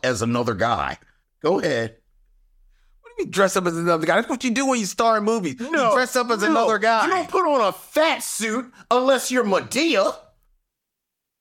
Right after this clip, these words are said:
Speaker 1: Did he put on a fat suit?
Speaker 2: Why? Why?
Speaker 1: He must have put on a fat suit.
Speaker 2: Uh, well, he put on
Speaker 1: And then, like, a red beard wig.
Speaker 2: Okay, they always wear wigs.
Speaker 1: Oh, go ahead. Who's the next Ray?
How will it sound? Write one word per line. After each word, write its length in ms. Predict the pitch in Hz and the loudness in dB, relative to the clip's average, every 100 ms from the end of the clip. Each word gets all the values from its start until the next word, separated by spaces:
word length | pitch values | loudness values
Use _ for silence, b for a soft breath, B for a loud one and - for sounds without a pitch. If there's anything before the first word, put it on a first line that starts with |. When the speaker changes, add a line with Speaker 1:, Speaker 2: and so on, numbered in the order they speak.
| _ _ _ _ _ _ | _ _ _ _ _ _
Speaker 1:
Did 180 | - 359 | -2 2
he 80 | 330 | 2
put 180 | 403 349 | 2 2
on 140 | 311 | 2
a 60 | 269 | 2
fat 240 | 330 370 | 4 2
suit? 380 | - 359 381 349 | 0 0 0 0
Speaker 2:
Why? 320 | 359 339 330 - | 2 2 0 -2
Why? 280 | 339 285 330 | -6 -6 -2
Speaker 1:
He 120 | 427 | 2
must 240 | 381 370 370 | 4 4 2
have 80 | |
put 160 | - 339 | 0 2
on 140 | 294 277 | 4 4
a 60 | |
fat 300 | 269 392 392 | 4 2 2
suit. 360 | - 302 381 - - | -2 -2 -2 -4 -10
Speaker 2:
Uh, 140 | 285 269 _ _ _ | -12 -12 _ _ _
well, 220 | - 320 302 | -12 -8 -8
he 100 | 302 | -12
put 180 | 277 | -14
on 140 | 269 277 | -6 -2
Speaker 1:
And 100 | 320 | 2
then, 120 | 330 | 4
like, 160 | 302 254 | 4 4
a 100 | 208 | 0
red 640 | 180 233 294 285 233 214 b b b _ _ _ - | 2 4 4 2 0 -8 b b b _ _ _ -14
beard 360 | 147 262 330 254 175 | -4 0 2 0 0
wig. 360 | 208 208 285 - - | 0 0 -4 -6 -2
Speaker 2:
Okay, 220 | 440 480 494 | 0 2 0
they 120 | 453 440 480 | 2 2 2
always 240 | 285 240 170 | 2 0 0
wear 240 | 180 165 | 2 2
wigs. 400 | 151 165 151 131 | 2 0 2 0
Speaker 1:
Oh, 160 | 107 180 147 151 - - | -2 -4 -10 -14 -16 -4
go 160 | 208 | -2
ahead. 200 | 151 113 | 0 -2
Who's 220 | 120 196 175 | -4 -4 -2
the 40 | |
next 300 | 147 139 - | -2 -4 -4
Ray? 320 | 113 90 92 | -4 -2 -4